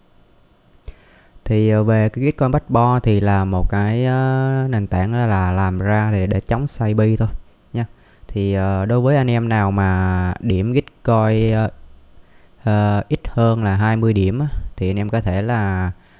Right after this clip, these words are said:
vào đây, các bạn là hoàn thành thêm một cái task, đó là task Trust Last nha, Trust Go ấy.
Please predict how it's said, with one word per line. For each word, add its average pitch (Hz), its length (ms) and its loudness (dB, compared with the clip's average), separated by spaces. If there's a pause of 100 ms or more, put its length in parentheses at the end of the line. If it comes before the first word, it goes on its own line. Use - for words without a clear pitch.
(200)
vào 95 260 0
đây, 107 160 2 (320)
các 113 120 -4
bạn 95 260 0
là 92 100 -2
hoàn 92 260 -2
thành 92 300 -4
thêm 208 320 -2
một 92 240 0
cái 110 180 -2
task, 131 340 -4 (220)
đó 120 100 -4
là 107 120 -4
task 120 280 -6 (480)
Trust 135 200 0 (380)
Last 127 360 -4 (260)
nha, 120 160 0 (240)
Trust 127 120 0
Go 117 260 2
ấy. 117 100 2